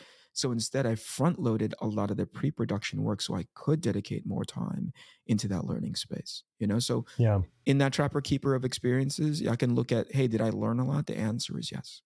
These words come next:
Speaker 1: You know, so that was very successful for me. Did I fail, like, an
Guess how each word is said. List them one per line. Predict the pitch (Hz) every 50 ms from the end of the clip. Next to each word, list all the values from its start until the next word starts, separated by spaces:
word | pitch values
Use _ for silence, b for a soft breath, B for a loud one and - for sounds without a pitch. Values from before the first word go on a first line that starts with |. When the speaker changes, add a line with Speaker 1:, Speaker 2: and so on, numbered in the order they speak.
| _ _ -
Speaker 1:
You | 104
know, | 110 110
so | - - -
that | - 107 110
was | 113 120 110 - B B B B B _
very | 110 107 113 120 123 113 98 -
successful | - - - - - - - 131 - - - - - -
for | - -
me. | - - - - 139 - _ _ _ -
Did | -
I | 113 113 113
fail, | - - - - 113 107 107 117 139 156
like, | 143 120 -
an | 92 -